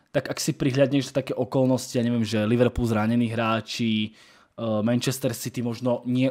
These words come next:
úplne ideál-, ideálna forma, čo sa týka tých výkonov, áno,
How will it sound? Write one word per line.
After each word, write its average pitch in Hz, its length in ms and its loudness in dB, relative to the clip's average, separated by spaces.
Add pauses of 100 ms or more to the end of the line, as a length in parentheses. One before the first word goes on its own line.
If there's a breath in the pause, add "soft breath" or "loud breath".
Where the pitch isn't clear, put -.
úplne 127 480 2
ideál-, 123 560 4
ideálna 127 480 6
forma, 120 320 2
čo - 160 -6
sa 123 80 -8
týka 120 240 -2
tých 117 240 -6
výkonov, 131 800 6
áno, 123 320 2